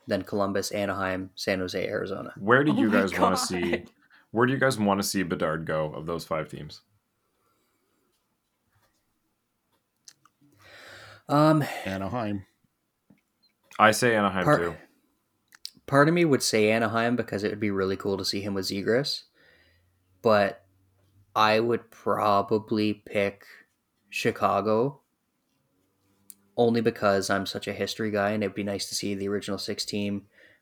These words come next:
Speaker 1: basically go from one franchise player to another, from Kane to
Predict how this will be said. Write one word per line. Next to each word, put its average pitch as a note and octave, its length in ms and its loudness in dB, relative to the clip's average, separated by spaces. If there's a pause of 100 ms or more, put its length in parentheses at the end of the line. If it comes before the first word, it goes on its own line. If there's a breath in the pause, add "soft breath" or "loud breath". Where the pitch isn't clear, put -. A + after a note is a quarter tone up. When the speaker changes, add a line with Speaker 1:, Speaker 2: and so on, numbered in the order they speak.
Speaker 1:
basically G2+ 380 -2
go G2+ 140 0
from G2+ 160 -6
one G2 180 -2
franchise G2 480 -2
player G2 300 -4
to G2+ 160 -6
another, F#2+ 480 -4
from F#2 240 -8 (180)
Kane G2 340 -4
to G2 300 -6